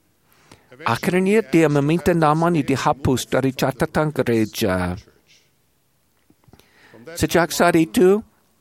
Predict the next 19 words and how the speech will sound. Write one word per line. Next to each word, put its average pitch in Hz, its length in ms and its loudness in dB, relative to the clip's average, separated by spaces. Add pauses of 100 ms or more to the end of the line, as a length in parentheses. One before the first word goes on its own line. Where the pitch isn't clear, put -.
(360)
seperti 165 500 -2
Alma 143 380 2
di 123 160 0
hari-hari 151 640 0
pemberontakannya, 165 1400 0 (720)
David 127 560 -4 (320)
meluangkan 151 880 0
banyak 139 480 0
waktu 165 400 0
berdebat 147 640 -2 (140)
dengan 120 320 -2
para 131 320 0
anggota 151 400 -2
gereja 160 800 0 (1400)
dan 117 240 -2 (640)
dalam 127 160 2
percakapan 135 1120 -2
di 127 240 -2
online 101 640 0